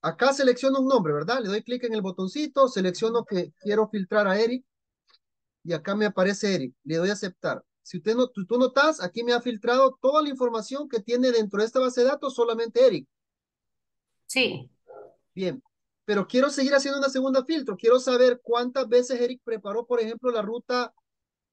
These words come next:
Speaker 1: ciento noventa y cinco. Hago un segundo filtro, pero para eso me he ido a la columna de la ruta, ¿verdad? Digito ciento noventa y cinco o lo busco y lo selecciono. Y acá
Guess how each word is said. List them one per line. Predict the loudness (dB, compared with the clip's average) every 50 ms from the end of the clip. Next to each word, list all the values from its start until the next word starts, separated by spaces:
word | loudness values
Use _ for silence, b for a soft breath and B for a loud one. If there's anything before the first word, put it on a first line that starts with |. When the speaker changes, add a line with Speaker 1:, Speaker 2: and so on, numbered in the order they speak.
| _ _ _ _ _
Speaker 1:
ciento | _ -18 -8 -2 -2 0 0 2 2 2
noventa | 2 2 0 -2 -2 -2 -2
y | -2 -2
cinco. | -2 -2 -4 -4 -4 -6 -12 _ _ _ _ _ _ _ -20 -20 _ _ _ _ _ _ _ _ _ -6 -2
Hago | 0 0 2 2 2 0 0 -2 -4
un | -6 -4 -4 -6 -4
segundo | -2 -2 0 0 0 2 2 2 2
filtro, | 0 -2 -4 -4 -2 -2 -2 0
pero | -2 -4 -6 -4
para | -2 0 0 0
eso | -2 -2 -4
me | -2 -2
he | 0
ido | 0 2 2 0
a |
la | 0 -2 -4
columna | -4 -6 -4 -4 -4 -4 -4 -4 -4 -2
de | -2
la | -2 -4 -4
ruta, | -4 -4 -6 -6 -4 -6 -6
¿verdad? | -4 -6 -6 -6 -8 -10 -12 _ _ _ _ _ _ _ _ _ _ _ _ _ _ _ _ _ _ _ _ _ _ _ _ -10
Digito | -6 -4 -2 -2 -4 -4 -4 -4 -4 -4
ciento | -4 -4 -4 -4 -4 -4 -2
noventa | -2 0 0 0 0 0 -2
y | -2
cinco | -2 -4 -6 -4 -2 2 2
o | 2 2
lo | 2 2 0 0
busco | 0 -2 -4 -6 _ 0 0 0 0
y | 0
lo | -4 -8
selecciono. | -8 -8 -8 -8 -8 -8 -4 -2 -2 -2 -2 -6 -12 _ _ _ _ _ _ _ _ _ _ _ _ _ _ _ _ _
Y | -8 -4 -2
acá | -2 -2 0 2 2 2 2 2 -2